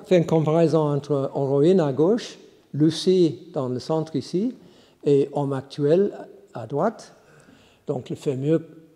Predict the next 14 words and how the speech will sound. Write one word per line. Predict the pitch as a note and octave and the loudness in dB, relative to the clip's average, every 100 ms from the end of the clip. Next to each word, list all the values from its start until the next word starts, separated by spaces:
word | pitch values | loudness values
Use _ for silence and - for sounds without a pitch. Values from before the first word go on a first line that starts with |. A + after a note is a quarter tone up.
| _ - | _ -10
vue | C#3 C3+ B2+ - C3 | -4 -4 -6 -14 -12
antérieure, | B2 C3+ B2+ D3+ D3 | -10 -8 -2 2 2
vue | B2+ | 0
postérieure, | B2+ C#3 - C3 A#2 D#3+ A3+ G3 - - - - - | -6 -8 -8 -10 -6 -6 -6 -10 -18 -20 -20 -16 -2
on | D#3 | 0
voit | D#3+ A#3+ A3+ | 2 0 0
que | F#3 | 2
le | E3+ E3+ E3+ E3 - - - - _ _ _ _ _ _ | 4 6 6 4 2 -12 -20 -20 _ _ _ _ _ _
petit | E3 F#3+ | -4 -4
trochanter | - D#3+ - C#3 C3 G#3 C#4+ A3+ - - _ _ _ - | -2 -2 0 -4 -2 0 0 -2 -10 -20 _ _ _ 0
est | D3+ | 2
visible | E3 D#3 A#3+ - | 2 2 0 -2
en | - E3 | -4 -2
vue | D3 G#3 G#3+ | 0 0 0